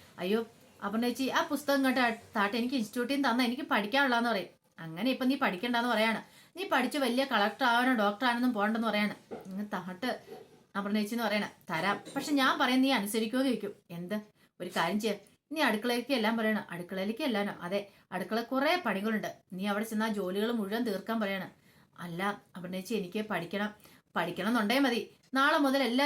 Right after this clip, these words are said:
ജോലികളും തീർത്തിട്ട് നീ പഠിക്കാൻ പോയാ മതി. ഇല്ല നീ പഠിക്കണ്ട" എന്ന് പറയാണ്. "ഇങ്ങനെ ഉണ്ടേ മാത്രം നിനക്ക് ഞാൻ പുസ്തകം തരാന്ന്" പറയണം. അവസാനം ലച്ചുവിന് സമ്മതിക്കേണ്ടതായിട്ട് വന്നു. അവൾ ആ പുസ്തകം കൊടുത്തു. പിന്നീട് ലച്ചുവിനോട് പറഞ്ഞ് വരാൻ പറയാണ്.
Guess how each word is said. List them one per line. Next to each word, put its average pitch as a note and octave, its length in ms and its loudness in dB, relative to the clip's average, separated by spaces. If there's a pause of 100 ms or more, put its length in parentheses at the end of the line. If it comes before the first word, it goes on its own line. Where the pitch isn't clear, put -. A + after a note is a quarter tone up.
ജോലികളും B3 380 2
തീർത്തിട്ട് A3+ 360 0
നീ B3+ 100 4
പഠിക്കാൻ A#3+ 380 0
പോയാ G#3+ 220 2
മതി. F#3+ 180 -2 (240)
ഇല്ല F3 260 -8
നീ A#3+ 80 0
പഠിക്കണ്ട" B3 460 2 (340)
എന്ന് B3 140 0
പറയാണ്. G#3 380 0 (1120)
"ഇങ്ങനെ E4+ 260 2
ഉണ്ടേ C#4 180 6
മാത്രം B3+ 360 4
നിനക്ക് A#3+ 200 2
ഞാൻ B3 100 2
പുസ്തകം A#3+ 360 0
തരാന്ന്" A3 280 4
പറയണം. G#3+ 300 0
അവസാനം F3 380 -4
ലച്ചുവിന് F#3+ 340 -4
സമ്മതിക്കേണ്ടതായിട്ട് G3 720 -2
വന്നു. F#3+ 160 -4 (280)
അവൾ C#4+ 180 4
ആ C#4 40 2
പുസ്തകം A#3 380 -2
കൊടുത്തു. G3+ 260 -2 (180)
പിന്നീട് F#3+ 280 -4
ലച്ചുവിനോട് G3+ 340 -2
പറഞ്ഞ് G#3+ 180 0
വരാൻ F3+ 260 0
പറയാണ്. G3+ 280 2